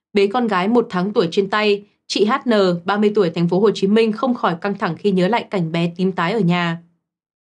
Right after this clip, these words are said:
Chia sẻ với báo Việt Nam Net, chị N cho biết, Ban đầu bé chỉ ho nhẹ vài tiếng, chị dự tính hôm sau sẽ đưa đi khám nhưng bệnh chuyển nặng rất nhanh, bé đột ngột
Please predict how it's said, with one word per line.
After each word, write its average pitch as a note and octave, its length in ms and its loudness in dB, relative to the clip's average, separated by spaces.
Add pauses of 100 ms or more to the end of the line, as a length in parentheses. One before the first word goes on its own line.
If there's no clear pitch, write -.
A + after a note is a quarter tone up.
(760)
Chia D#4 140 0
sẻ B3 220 0
với F3+ 140 -2
báo F#3 180 0
Việt G3 200 -2
Nam G#3+ 180 2
Net, C4+ 200 0 (140)
chị - 180 -6
N G#3 80 4 (200)
cho G#3+ 120 -2
biết, C#4 260 -2 (420)
Ban B3+ 100 -4
đầu G#3+ 180 2
bé F3+ 220 -2
chỉ G3 200 -2
ho F3+ 140 0
nhẹ G3 240 -2
vài F3+ 240 -4
tiếng, F#3+ 300 2 (280)
chị D4+ 160 0
dự A3 140 0
tính A3+ 220 0
hôm C4 160 -2
sau B3+ 240 0
sẽ B3 160 -2
đưa B3 160 -2
đi A3 140 0
khám G3+ 360 -2
nhưng A3+ 180 2
bệnh G#3+ 180 -2
chuyển E3+ 200 0
nặng F3 160 -2
rất A3+ 180 -2
nhanh, A3 300 -2 (240)
bé G#3 140 0
đột G#3+ 220 -2
ngột F#3+ 200 2